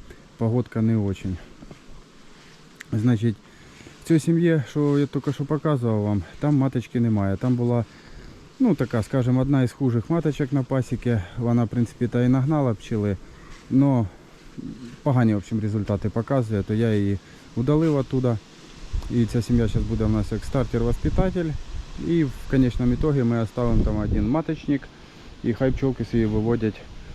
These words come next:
обльотують уже ту маточку. Значить,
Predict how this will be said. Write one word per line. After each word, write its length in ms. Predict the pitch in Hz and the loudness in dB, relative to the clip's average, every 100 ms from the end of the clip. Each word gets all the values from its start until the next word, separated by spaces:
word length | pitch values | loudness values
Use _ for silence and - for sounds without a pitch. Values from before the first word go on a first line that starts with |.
| - - - | -16 -20 -4
обльотують 580 | 113 117 131 120 107 - | 0 4 2 2 -2 0
уже 160 | 104 | -4
ту 120 | 101 107 | -2 0
маточку. 540 | 98 95 92 - 92 - - - - - - - | 0 -2 -6 -8 -12 -12 -18 -20 -20 -20 -20 -4
Значить, 540 | 120 135 - 135 120 | 2 2 2 0 0